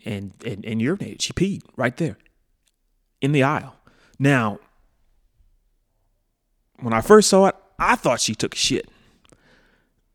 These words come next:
It, it, it, it, it, you know, I mean, one, I don't, in this situation, I don't even know if one is, is,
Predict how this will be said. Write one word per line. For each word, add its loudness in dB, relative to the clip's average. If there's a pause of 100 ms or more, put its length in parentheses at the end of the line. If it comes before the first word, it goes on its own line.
(540)
It, 0
it, 6
it, 8
it, 6
it, 4
you 4
know, -6 (160)
I -4
mean, 0
one, 2
I 0
don't, -4
in -4
this 0
situation, -4
I -6
don't -8
even -10
know -10
if -14
one -8
is, -10
is, -10